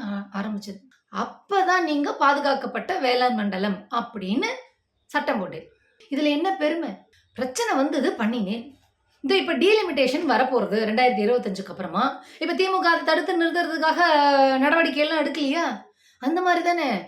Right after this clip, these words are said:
நீங்க இருக்கும்போது வந்துச்சு, நீங்க இருக்கும்போது தான் காவிரி பிரச்சனையோட தீர்ப்பு வந்துச்சு. அதுவும் அந்த காவிரி, காவிரி மேலாண்மை ஆணையம்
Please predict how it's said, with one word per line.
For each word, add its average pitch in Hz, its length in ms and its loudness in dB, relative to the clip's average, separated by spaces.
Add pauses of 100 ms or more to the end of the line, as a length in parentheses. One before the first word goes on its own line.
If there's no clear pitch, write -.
(180)
நீங்க 330 220 0
இருக்கும்போது 311 500 0
வந்துச்சு, 240 420 -2 (520)
நீங்க 359 200 0
இருக்கும்போது 320 480 2
தான் 370 200 0
காவிரி 311 280 2
பிரச்சனையோட 240 520 -2
தீர்ப்பு 285 320 -4
வந்துச்சு. 233 400 -4 (500)
அதுவும் 262 220 -8
அந்த 208 180 -10
காவிரி, 330 360 -4 (140)
காவிரி 359 420 2 (100)
மேலாண்மை 254 560 0 (540)
ஆணையம் 202 540 -2